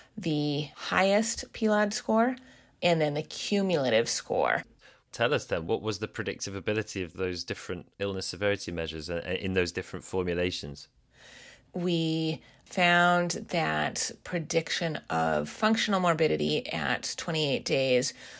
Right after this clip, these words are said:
Speaker 1: had the highest area under the receiver operating characteristics curve based on cumulative twenty-eight day pelod.
Speaker 2: That sort of makes sense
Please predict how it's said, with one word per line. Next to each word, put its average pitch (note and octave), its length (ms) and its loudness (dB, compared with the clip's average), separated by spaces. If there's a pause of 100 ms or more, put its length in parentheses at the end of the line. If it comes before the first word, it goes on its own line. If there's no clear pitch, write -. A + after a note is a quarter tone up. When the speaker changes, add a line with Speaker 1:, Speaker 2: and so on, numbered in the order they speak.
(240)
Speaker 1:
had D#3 200 -4
the D#3+ 80 2
highest E3 840 4
area C#3 360 2
under C3 280 2
the C3 220 -2
receiver D3 340 -2
operating C3 580 -2
characteristics - 680 -2
curve C#3+ 600 4 (400)
based D#3+ 300 0
on - 160 -4
cumulative B2+ 960 0 (100)
twenty-eight A2 500 -2
day F2+ 180 0
pelod. - 500 -6 (380)
Speaker 2:
That A2+ 180 -2
sort A#2 180 0
of G2+ 80 -8
makes G#2+ 280 -2
sense - 460 -2